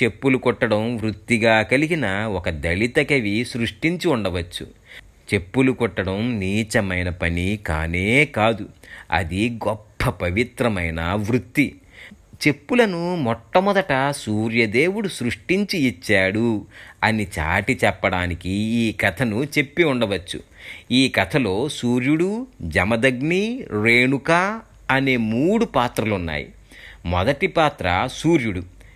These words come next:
హేతుబద్ధంగా ఆలోచిస్తే సూర్యుడు దేవుడు కాడు, ఒక గ్రహం. భూమి తన చుట్టూ తాను తిరుగుతూ సూర్యుని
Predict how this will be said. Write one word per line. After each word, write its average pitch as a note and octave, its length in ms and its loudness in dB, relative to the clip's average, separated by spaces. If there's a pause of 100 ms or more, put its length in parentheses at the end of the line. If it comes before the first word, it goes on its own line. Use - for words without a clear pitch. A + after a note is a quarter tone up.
(140)
హేతుబద్ధంగా G#2+ 1000 0
ఆలోచిస్తే G2 880 0
సూర్యుడు G#2+ 800 -2
దేవుడు G#2 540 0
కాడు, F#2+ 460 0 (600)
ఒక G#2 180 2
గ్రహం. G2+ 560 2 (500)
భూమి D#3+ 520 4
తన A2+ 280 0 (100)
చుట్టూ A3 400 0
తాను A#2 360 2
తిరుగుతూ G2+ 720 -2
సూర్యుని F3+ 500 0